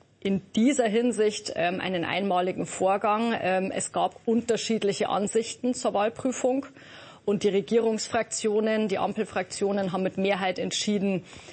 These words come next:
vierhunderteinunddreißig Wahllokale wiederholen zu lassen. Die Unionsfraktion und auch die A F D waren der Meinung, Minimum zwölfhundert Wahllokale müssten wiederholt werden,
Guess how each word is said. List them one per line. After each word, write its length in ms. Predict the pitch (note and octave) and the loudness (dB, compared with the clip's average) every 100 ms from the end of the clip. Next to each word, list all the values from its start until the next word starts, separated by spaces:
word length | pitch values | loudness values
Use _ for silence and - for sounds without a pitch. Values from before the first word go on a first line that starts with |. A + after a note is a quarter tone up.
| - | -14
vierhunderteinunddreißig 1300 | - A3 A3 G#3 G3 - G3 F#3+ - E3 A3 C4 - | -2 2 2 2 0 0 -2 -2 -2 -2 -2 -4 -2
Wahllokale 640 | A3 A3+ A3+ A3+ G#3+ G#3+ | 0 0 0 -2 0 0
wiederholen 440 | G#3+ G3+ G3+ G3+ | 0 0 2 0
zu 160 | G3+ - | -2 0
lassen. 440 | F#3 F3+ - G3 F3+ - - - | 0 0 0 -4 -4 -12 -10 -2
Die 60 | |
Unionsfraktion 960 | F#3+ F#3 G3+ A#3+ - G#3+ - - G#3 G3+ | 0 4 4 2 0 -2 -2 0 0 0
und 80 | F#3+ | -2
auch 180 | E3+ - | -4 -2
die 140 | G#3 | 0
A 160 | E3+ E3+ | 0 -2
F 140 | - | -2
D 200 | F#3+ F#3+ | 0 0
waren 220 | F#3 F#3 | 2 2
der 80 | F3+ | 0
Meinung, 480 | E3 D#3+ E3+ E3+ D#3 - - - - | 0 0 0 -2 -4 -12 -18 -20 -2
Minimum 760 | F#3 G#3+ C4 D4 B3 G3 E3+ | 2 6 6 6 4 2 0
zwölfhundert 680 | F3 - F#3+ F#3 G3+ F#3 E3 | -4 0 0 2 0 -2 -2
Wahllokale 640 | D#3 D#3 E3+ E3 - E3 F3 | 0 0 0 0 -2 0 0
müssten 560 | F#3 G#3 - - F#3+ | 2 0 -2 -6 -4
wiederholt 540 | F#3 F3+ F3 G3 G#3+ - | -2 -2 0 0 2 2
werden, 440 | G#3+ A3+ A#3 C4+ | 2 2 2 0